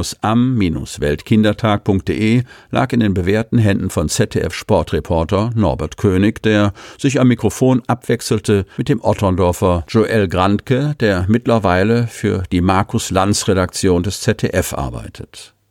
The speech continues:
Beide unterhielten sich vor der Kamera mit prominenten Interviewpartnern und Unterstützern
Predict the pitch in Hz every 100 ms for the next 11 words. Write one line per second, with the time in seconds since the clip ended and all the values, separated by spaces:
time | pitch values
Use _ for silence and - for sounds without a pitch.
0 | _ 107 92 107 135 123 120 95 110 107
1 | 104 - 87 82 110 107 113 113 107 76
2 | - 82 90 107 101 - 92 98 95 113
3 | 120 135 127 127 123 127 - 120 139 -
4 | 113 113 104 - 78 - 87 82